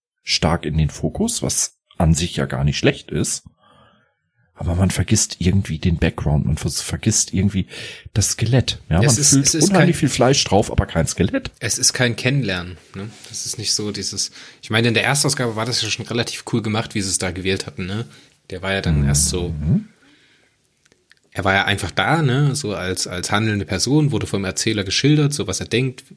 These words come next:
Speaker 2: was er sich, wie er ins Schiff kommt, ne? Und wie er dann, äh, mit Bull aneinander gerät und dann irgendwann kommt's halt zum Namen Gookie, so.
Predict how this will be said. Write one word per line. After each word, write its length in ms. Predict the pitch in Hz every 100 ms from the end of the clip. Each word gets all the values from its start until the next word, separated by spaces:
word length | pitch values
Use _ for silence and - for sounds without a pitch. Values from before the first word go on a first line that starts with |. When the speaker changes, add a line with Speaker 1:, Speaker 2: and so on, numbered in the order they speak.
| _
Speaker 2:
was 180 | 95 82
er 60 |
sich, 440 | 90 90 - - 151
wie 120 | 104
er 200 | 95 87
ins 160 | 95 -
Schiff 260 | - 147 147
kommt, 440 | 139 131 127 -
ne? 180 | 113 143 - - - - - _ _ -
Und 140 | 92
wie 60 | 101
er 100 | 98
dann, 240 | 95 92
äh, 140 | 90 95
mit 200 | 92 -
Bull 180 | 147
aneinander 360 | 143 127 123 120
gerät 340 | 110 107 104
und 80 | 92
dann 140 | 95 95
irgendwann 420 | 110 120 104 98
kommt's 260 | 110 98
halt 140 | 101 -
zum 140 | 101
Namen 260 | 92 95 95
Gookie, 360 | 104 - 80 -
so. 240 | -